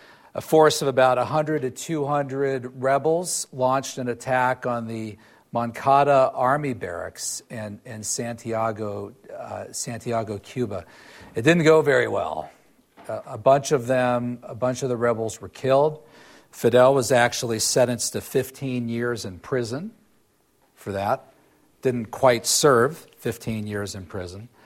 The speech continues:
Served less than a year, about, about eleven months altogether.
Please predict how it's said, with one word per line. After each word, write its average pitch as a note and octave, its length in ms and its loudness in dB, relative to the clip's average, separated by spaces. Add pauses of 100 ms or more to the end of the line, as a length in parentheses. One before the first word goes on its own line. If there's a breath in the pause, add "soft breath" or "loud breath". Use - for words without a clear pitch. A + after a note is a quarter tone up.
(220 soft breath)
Served A2+ 360 -2
less A#2+ 260 2
than A2+ 100 -4
a G2 60 -8
year, A2+ 300 0
about, G#2 280 -2
about G#2+ 360 -2
eleven A2 400 0
months A2 300 0
altogether. G#2 720 -2